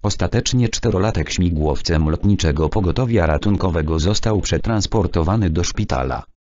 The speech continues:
To jednak nie koniec sprawy. Badanie alkomatem wykazało, że trzydzieści ośmiolatek, który sprawował opiekę nad synem, był nietrzeźwy. W jego organizmie odnotowano zero przecinek pięć promila alkoholu.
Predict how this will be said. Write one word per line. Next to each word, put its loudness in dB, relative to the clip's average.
To 0
jednak 0
nie 2
koniec 0
sprawy. -2
Badanie 2
alkomatem 0
wykazało, 0
że -2
trzydzieści -2
ośmiolatek, 0
który 2
sprawował 0
opiekę 0
nad 0
synem, -2
był 2
nietrzeźwy. 0
W -2
jego 2
organizmie 2
odnotowano 0
zero 2
przecinek 0
pięć -2
promila 0
alkoholu. -2